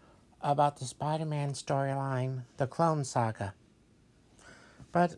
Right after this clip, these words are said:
there are a couple things that, there are a couple of reasons I decided not to. One, I haven't read all the Clone Saga, and, uh, I think maybe I've read only really a fourth of it, although I've read about it, and I do know a lot of it.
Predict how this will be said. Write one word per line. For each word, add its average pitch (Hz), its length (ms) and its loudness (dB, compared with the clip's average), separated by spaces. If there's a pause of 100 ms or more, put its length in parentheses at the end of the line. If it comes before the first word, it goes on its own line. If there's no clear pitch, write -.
(100)
there 156 100 0
are 165 40 2
a - 20 -4
couple 175 280 2
things 143 260 0
that, 147 160 0 (220)
there 151 100 -2
are - 20 0
a - 20 -12
couple 160 240 0
of 147 60 4
reasons 135 480 -2 (100)
I 139 60 0
decided 131 360 0
not 123 240 0
to. 110 200 -2
One, 196 420 0 (100)
I 147 100 -2
haven't 196 220 -2
read 175 200 2
all 165 140 4
the 160 80 2
Clone 156 340 -2
Saga, 143 580 -2 (1600)
and, 131 440 0
uh, 120 300 0 (380)
I 127 120 -2
think 185 180 -2
maybe 160 380 0
I've 131 100 0
read 143 160 2
only 143 300 0
really 139 360 2
a 120 80 0
fourth 139 460 -2
of 175 140 0
it, 190 260 0 (1120)
although 139 260 4
I've 135 180 2
read 143 160 4
about 175 480 2
it, 170 240 -2
and 139 80 -4
I 131 80 0
do 147 240 -2
know 147 240 2
a - 20 2
lot 151 320 0
of 147 160 -4
it. 147 300 -2